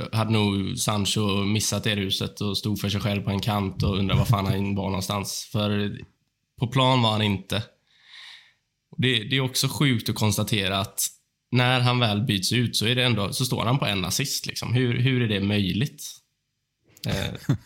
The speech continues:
Speaker 1: sä-, säga vad man vill om den assisten, det är ju en pissassist, liksom. Men, nej, jag, jag, jag tycker det är konstigt också att han kan vara så dålig när alla andra är så bra. Det är ändå en bedrift.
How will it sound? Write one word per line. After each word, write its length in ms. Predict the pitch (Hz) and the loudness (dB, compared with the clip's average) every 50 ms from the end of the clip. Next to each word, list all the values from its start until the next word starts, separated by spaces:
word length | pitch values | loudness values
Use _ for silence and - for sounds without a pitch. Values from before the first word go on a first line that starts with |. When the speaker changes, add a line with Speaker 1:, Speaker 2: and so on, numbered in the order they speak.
| - - 113 - - - - | -6 -8 -8 -6 -2 0 0
Speaker 1:
sä-, 100 | - - | 0 2
säga 240 | - - 147 139 131 | 2 2 2 2 2
vad 120 | 123 123 120 | 2 2 4
man 120 | 123 120 | 4 4
vill 140 | 123 117 113 | 4 4 2
om 60 | 113 | 2
den 140 | 113 110 107 | 2 2 0
assisten, 520 | 104 - - 110 - - - 110 107 104 | 0 -2 -2 -2 -2 -4 -4 -4 -4 -4
det 60 | 101 | -2
är 140 | 101 104 107 | -2 -2 -2
ju 280 | 101 92 - - 65 67 | -4 -4 -6 -6 -6 -6
en 120 | 87 98 | -8 -6
pissassist, 600 | - - 98 - - 92 90 - 101 - - - - | -6 -4 -4 -4 -2 -4 -4 -4 -4 -6 -6 -8 -8
liksom. 240 | - - - - | -10 -10 -8 -6
Men, 120 | 101 104 101 98 92 92 - - - - - - - _ _ _ _ - - - - - - - - - - - _ _ _ _ _ _ - - - - - - - - - 156 | -4 -4 -4 -4 -6 -10 -12 -20 -20 -20 -20 -20 -20 _ _ _ _ -16 -16 -16 -16 -16 -20 -20 -20 -20 -20 -20 _ _ _ _ _ _ -6 -2 -2 0 0 0 -2 -2 -4 -2
nej, 160 | - 135 131 131 | 0 0 2 2
jag, 160 | 131 113 90 | 2 0 0
jag, 600 | 120 131 131 131 131 131 127 127 127 123 110 110 | 0 2 2 4 4 4 4 4 2 2 2 0
jag 120 | 127 120 | 0 0
tycker 180 | - 139 135 131 | 0 0 0 2
det 60 | 139 | 0
är 80 | 135 135 | 0 0
konstigt 320 | - 135 131 120 120 - | 0 0 0 0 0 0
också 180 | 185 165 - - | 0 0 0 0
att 80 | 101 | 0
han 100 | 120 113 | 0 0
kan 120 | 113 120 117 | 2 2 2
vara 100 | 113 107 | 2 2
så 360 | - - - 135 117 107 107 | 0 0 0 0 2 2 2
dålig 300 | 113 113 107 98 101 98 | 2 2 2 2 2 0
när 80 | 104 | 0
alla 300 | - - 123 110 104 101 | 0 2 2 2 2 2
andra 320 | 104 98 101 98 98 101 92 | 2 2 2 2 2 0 0
är 120 | 95 101 | 0 -2
så 400 | - - - - - 98 95 82 | 0 0 0 0 -2 -2 -2 -2
bra. 320 | 95 - 120 151 135 92 - - _ _ _ _ _ _ _ - | -2 0 0 -2 -2 -6 -8 -12 _ _ _ _ _ _ _ -2
Det 160 | 185 120 139 | 0 2 2
är 60 | 165 185 | 2 2
ändå 160 | 165 107 98 | 2 2 2
en 140 | 98 101 98 | 2 2 0
bedrift. 520 | 104 92 92 - - - - - - - | 0 0 -2 -2 -4 -6 -8 -10 -10 -10